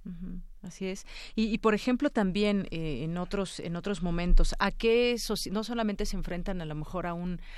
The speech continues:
a un idioma diferente, a un escenario diferente? También, ¿qué pasa, por ejemplo,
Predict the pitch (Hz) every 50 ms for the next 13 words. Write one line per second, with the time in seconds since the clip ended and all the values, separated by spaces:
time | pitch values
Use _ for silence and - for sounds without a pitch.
0 | - - - - - 185 196 202 196 170 190 180 175 170 160 151 - - 165 156
1 | 175 190 202 202 202 196 - 196 175 180 180 180 170 - 175 160 165 170 165 170
2 | 160 160 156 - - 165 160 180 196 202 196 214 - - 185 180 180 170 208 226
3 | 226 226 226 - 240 - 202 202 196 - 208 - 190 175 160 - - 190 175 -
4 | 208 202 190